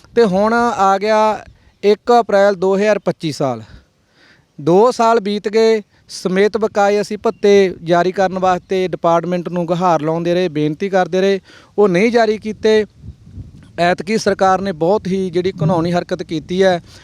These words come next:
ਵੀ ਜਿਹੜਾ ਪਿਛਲੇ ਸਮਿਆਂ ਤੋਂ ਸਾਨੂੰ ਦਸ percent ਇੰਕਰੀਮੈਂਟ ਮਿਲ ਰਿਹਾ ਸੀ, ਉਹ ਸਾਡਾ ਐਤਕੀ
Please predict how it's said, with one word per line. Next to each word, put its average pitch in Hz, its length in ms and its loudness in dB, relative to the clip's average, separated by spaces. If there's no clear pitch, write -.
ਵੀ 185 100 2
ਜਿਹੜਾ 226 200 4
ਪਿਛਲੇ 220 340 0
ਸਮਿਆਂ 202 360 -2
ਤੋਂ 196 140 -4
ਸਾਨੂੰ 185 400 -2
ਦਸ 170 240 0
percent 185 320 -4
ਇੰਕਰੀਮੈਂਟ 185 540 -4
ਮਿਲ 165 160 0
ਰਿਹਾ 180 240 4
ਸੀ, 160 300 -6
ਉਹ 247 200 2
ਸਾਡਾ 202 480 0
ਐਤਕੀ 196 600 -4